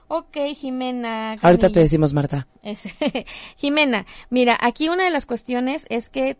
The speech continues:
Speaker 1: eh, tu forma de tu, de tu firma, que es todo tu nombre completo, la forma en cómo estás escribiendo la letra, eres muy expresiva, sí te gusta ser expresiva,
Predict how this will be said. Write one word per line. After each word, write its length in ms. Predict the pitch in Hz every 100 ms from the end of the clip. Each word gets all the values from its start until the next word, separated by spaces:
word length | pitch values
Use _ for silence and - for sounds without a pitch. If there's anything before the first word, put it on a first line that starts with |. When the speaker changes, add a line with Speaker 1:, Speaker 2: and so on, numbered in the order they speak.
| -
Speaker 1:
eh, 360 | 220 214 208 196
tu 140 | 220
forma 360 | - 240 247 269
de 120 | 254
tu, 480 | - 202 180 175 180
de 120 | 190
tu 120 | 185
firma, 440 | 202 269 262 214 208
que 180 | 202 196
es 120 | -
todo 220 | 196 196
tu 120 | 208
nombre 260 | 208 196 196
completo, 560 | - 214 240 226 247 - - - _
la 180 | 208 214
forma 280 | 233 240 254
en 80 | 269
cómo 220 | 240 214
estás 240 | 214 220 226
escribiendo 360 | - 214 214
la 120 | 208 202
letra, 420 | 214 - 233 254 - -
eres 180 | 233 226
muy 160 | 220
expresiva, 640 | 220 - 202 202 233 190 190
sí 160 | 214
te 140 | - 214
gusta 260 | 202 214
ser 160 | - 190
expresiva, 640 | - 202 - 277 269 277